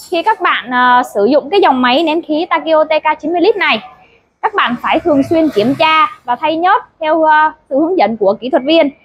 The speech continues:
Thứ hai là các bạn không nên để bụi bẩn hay những cái hơi ẩm bám vào trong máy để tránh gây hư máy, chê máy.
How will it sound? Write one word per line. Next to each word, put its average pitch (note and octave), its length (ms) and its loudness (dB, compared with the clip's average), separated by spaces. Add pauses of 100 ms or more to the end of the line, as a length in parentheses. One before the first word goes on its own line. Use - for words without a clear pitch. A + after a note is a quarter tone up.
(520)
Thứ D#4+ 80 0
hai F4 220 0
là C4 80 0
các F#4+ 160 -10
bạn C#4 220 -2
không E4 240 0
nên D#4 200 2
để G#3 140 4
bụi B3 180 0
bẩn A3 240 0
hay D4+ 220 0
những A3+ 160 0
cái G4 100 2
hơi E4 140 4
ẩm B3 320 -2
bám B3+ 220 0
vào E4+ 180 2
trong D4+ 440 -2
máy B3+ 260 0
để G#3 380 0
tránh C#4+ 200 0
gây D#4+ 160 4
hư D#4 140 4
máy, C#4 260 2
chê D4+ 120 2
máy. C4+ 240 2